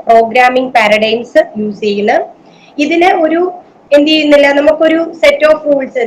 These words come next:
no, ഒ-, ഒരു ഓർഗനൈസ്ഡ് ആയിട്ടുള്ള ഒരു റൂൾസ് ഉണ്ടാവില്ല. If the program വളരെ ചെറുതാണ് എന്നുണ്ടെങ്കിൽ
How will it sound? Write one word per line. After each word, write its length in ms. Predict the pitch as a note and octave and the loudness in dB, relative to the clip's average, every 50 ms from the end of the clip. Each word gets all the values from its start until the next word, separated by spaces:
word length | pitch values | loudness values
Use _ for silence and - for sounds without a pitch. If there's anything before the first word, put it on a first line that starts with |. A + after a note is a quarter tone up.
| A#3 - - C4 | -6 -6 -2 0
no, 80 | C#4 C#4+ C#4+ - C#4 C#4 | 2 2 2 2 2 2
ഒ-, 140 | C4+ - - - - _ - C4+ | 2 2 -2 -8 -12 _ 0 0
ഒരു 160 | C4+ C#4+ D4 D4+ D4+ - - _ _ _ _ - C#4 | 0 0 -2 -6 -8 -14 -20 _ _ _ _ -2 0
ഓർഗനൈസ്ഡ് 680 | C#4 D4 C#4+ - E4 E4+ E4+ F4 F4+ F4 - - D#4+ D#4+ | 0 0 2 2 2 2 4 2 0 0 -2 -2 0 2
ആയിട്ടുള്ള 380 | D4+ D4 D4 C#4+ C#4+ C#4+ C#4+ D4 D4 D4 | 4 4 4 4 2 2 4 4 4 2
ഒരു 100 | D4+ D4+ C#4 C4+ | 2 -2 -4 -4
റൂൾസ് 560 | C4 C4+ C#4 C#4+ D4 - - - _ E4+ F4+ F4+ - - - - _ _ _ _ _ - - | -6 -4 -4 -4 -4 -4 -6 -6 _ 0 0 0 0 -4 -8 -14 _ _ _ _ _ 0 0
ഉണ്ടാവില്ല. 340 | - C#4 C4 C4 B3 A#3+ A#3+ B3 | 2 2 2 2 2 2 0 -2
If 60 | A#3+ - D4+ | -2 -2 -4
the 60 | C#4+ C#4+ | 0 2
program 420 | - C#4+ C#4 D4 C#4+ C#4 D#4+ E4 E4 D4 C#4+ | 4 6 6 4 4 4 2 2 4 4 2
വളരെ 240 | C#4+ D4 D#4 E4 E4+ - - - | 2 2 2 0 -2 -4 -2 2
ചെറുതാണ് 640 | D4 C#4+ C#4+ D#4 F4 D4+ F4 D#4+ D4+ D4+ D4+ D#4 D#4 D4+ D4 | 4 6 6 6 4 2 0 0 0 2 2 2 2 2 2
എന്നുണ്ടെങ്കിൽ 480 | C#4+ C#4+ C#4 C#4 C#4 C4+ B3+ C4 E4+ | 0 0 -2 -2 -4 -6 -6 -4 -6